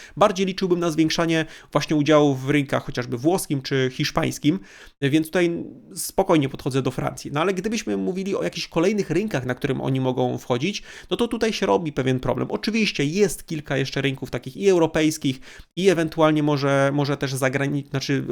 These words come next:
pozaeuropejskich, na które mogą wejść, ale tych rynków nie jest jakaś ogromna, e, ogromna, e, liczba.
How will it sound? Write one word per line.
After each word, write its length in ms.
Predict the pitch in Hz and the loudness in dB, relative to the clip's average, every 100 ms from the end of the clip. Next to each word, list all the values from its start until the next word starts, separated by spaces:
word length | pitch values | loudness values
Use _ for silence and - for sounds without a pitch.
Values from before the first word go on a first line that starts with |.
| 143 | 0
pozaeuropejskich, 920 | 160 147 143 143 139 151 143 - 143 - - - | 4 4 4 2 0 0 0 -2 -6 -6 -20 -10
na 60 | 151 | -6
które 200 | - 160 | 0 2
mogą 280 | 160 151 139 | 4 4 2
wejść, 300 | 160 214 - | 2 2 0
ale 160 | 180 | -2
tych 160 | 175 180 | -6 -2
rynków 300 | 196 190 190 | -2 -4 -4
nie 220 | 170 185 | 2 2
jest 380 | 180 175 - 156 156 - - - | 2 0 -6 -8 -8 -10 -12 -2
jakaś 300 | 151 139 143 | 0 0 -2
ogromna, 580 | 165 143 151 147 139 143 - - - 147 | -2 2 2 4 2 0 -4 -16 -6 -2
e, 120 | 147 | 2
ogromna, 540 | 135 147 147 147 143 151 156 | 4 4 4 4 2 2 0
e, 180 | 156 | 0
liczba. 360 | 170 208 151 135 | 0 0 0 -2